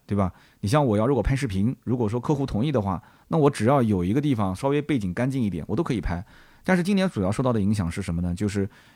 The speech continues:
呃，比方说直播啊，直播如果是到线下，我说的是这种商业直播啊，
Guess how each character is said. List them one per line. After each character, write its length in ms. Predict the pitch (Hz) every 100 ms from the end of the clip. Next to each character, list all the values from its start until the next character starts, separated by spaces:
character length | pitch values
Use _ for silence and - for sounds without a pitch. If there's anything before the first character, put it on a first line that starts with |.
| _
呃， 120 | 104
比 80 | 95
方 100 | 98
说 100 | 123
直 160 | - 117
播 220 | 139 160 _ _ -
啊， 140 | 90
直 140 | 85 113
播 180 | 147
如 100 | 151
果 120 | 147 101
是 120 | 117
到 120 | 127
线 260 | 113 175 107
下， 240 | 135 - -
我 100 | 92
说 120 | 156
的 60 |
是 100 | 143
这 60 | 143
种 100 | 131
商 240 | - 190
业 140 | 240 127
直 140 | 92
播 200 | 87 90
啊， 100 | 87